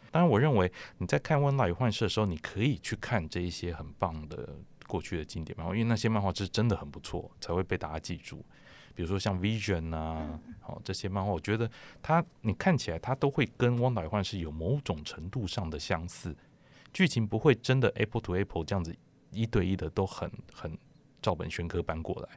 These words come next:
Speaker 1: 但是它的概念上，它要说的价值其实基本上是一样的。
Speaker 2: 嗯。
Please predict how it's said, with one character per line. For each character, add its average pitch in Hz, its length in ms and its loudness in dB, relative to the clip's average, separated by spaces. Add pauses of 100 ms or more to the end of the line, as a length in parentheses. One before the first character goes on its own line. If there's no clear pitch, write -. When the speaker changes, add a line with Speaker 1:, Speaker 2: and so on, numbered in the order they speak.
(360)
Speaker 1:
但 139 120 2
是 143 100 2
它 143 140 4
的 135 60 4
概 143 280 6
念 107 240 4
上， 101 100 0
它 104 100 -2
要 120 60 2
说 123 220 2
的 107 80 6
价 95 240 2
值 - 220 -10
其 - 180 -8
实 85 80 -8
基 - 100 -6
本 90 140 -6
上 85 140 -6
是 90 200 -10 (340)
一 80 140 -12
样 87 240 -4
的。 - 160 -14 (120)
Speaker 2:
嗯。 269 160 -10